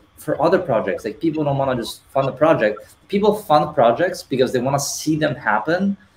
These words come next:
and because they wanna see them happen more quickly, and because they wanna be part of them.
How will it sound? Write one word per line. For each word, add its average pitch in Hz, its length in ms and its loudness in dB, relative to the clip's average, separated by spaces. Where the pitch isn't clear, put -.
and 123 100 -6
because 139 220 0
they 139 80 4
wanna 143 260 2
see - 220 -10
them 143 160 -4
happen 123 380 -2
more 120 140 -6
quickly, 113 600 -6
and 180 200 0
because 160 220 2
they 143 80 2
wanna 143 200 2
be 127 180 -4
part 123 240 4
of 104 140 -4
them. 82 260 -4